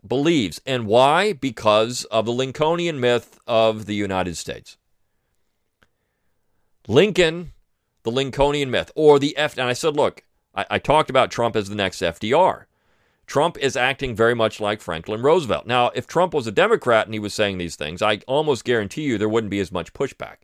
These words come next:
Again, politics matter. There'd be pushback from people like me because Trump doesn't have this kind of authority. Just a day before, Trump asserted the U S president has total authority to order the states to end their cro-, covid nineteen lockdowns.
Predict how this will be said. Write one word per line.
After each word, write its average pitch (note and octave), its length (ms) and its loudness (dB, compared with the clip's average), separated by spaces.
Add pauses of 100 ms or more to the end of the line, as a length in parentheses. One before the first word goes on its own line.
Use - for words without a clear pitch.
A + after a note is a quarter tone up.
Again, C3 340 0 (280)
politics E3+ 600 -2
matter. B2 360 -6 (1120)
There'd C3+ 100 -2
be C#3+ 80 2
pushback D3 420 2
from B2 120 -8
people B2 240 -2
like F2 160 0
me C3+ 420 -4 (300)
because B2 200 0
Trump C#3+ 220 0
doesn't A2 240 0
have D3 260 0
this B2 140 -4
kind F#2+ 220 -4
of D2+ 80 -10
authority. C#2 400 -12 (2500)
Just A2 180 -4
a A#2 60 -4
day C3 160 6
before, D3 320 4
Trump C3 240 2
asserted C#3 340 4
the B2 60 -2
U C3 100 2
S B2+ 80 2
president C3+ 380 2
has C3 120 0
total A3+ 360 6
authority G3+ 360 6
to G2 80 -2
order A#2+ 180 2
the A#2 100 -2
states C3 260 0
to B2 80 0
end A#2+ 140 0
their A2+ 80 0
cro-, A#2 260 -2
covid A2+ 300 2
nineteen G#2+ 400 -4
lockdowns. F2+ 640 -6